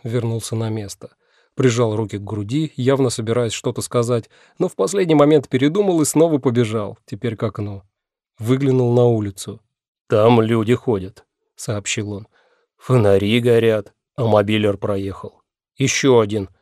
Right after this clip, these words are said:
Какая-то девчонка играет с мячом, мяч летает вокруг дерева.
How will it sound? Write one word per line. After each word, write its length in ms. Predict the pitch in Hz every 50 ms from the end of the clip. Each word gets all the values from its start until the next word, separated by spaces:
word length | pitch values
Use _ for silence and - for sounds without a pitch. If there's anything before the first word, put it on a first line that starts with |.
| _ _ _ _ _ _ _ -
Какая-то 400 | 107 98 - 139 156 151 - 131
девчонка 540 | 113 113 - - - 156 151 131 - 113
играет 340 | 110 107 117 123 120 113 101
с 80 | - -
мячом, 580 | 110 104 98 - - - 107 110 120 120 120 - _ _ _ _ _ _ _
мяч 300 | - 113 117 131 135 -
летает 420 | - 107 101 - 113 113 110 107 -
вокруг 380 | 107 104 101 - 104 98 92
дерева. 460 | 95 107 107 107 101 101 95 95 98